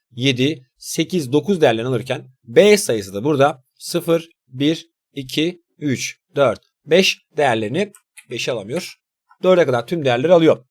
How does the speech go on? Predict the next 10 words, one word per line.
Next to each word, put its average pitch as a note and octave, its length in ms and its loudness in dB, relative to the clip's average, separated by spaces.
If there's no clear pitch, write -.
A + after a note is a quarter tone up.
O C3+ 100 -16
zaman D#3+ 200 -4
benim F3+ 140 0
toplamım D#3+ 560 4
dokuz E3 260 0
artı C3+ 260 4
dört, F#3 340 4
on B2+ 140 -6
üç C#3+ 180 -6
olur. G2 220 -6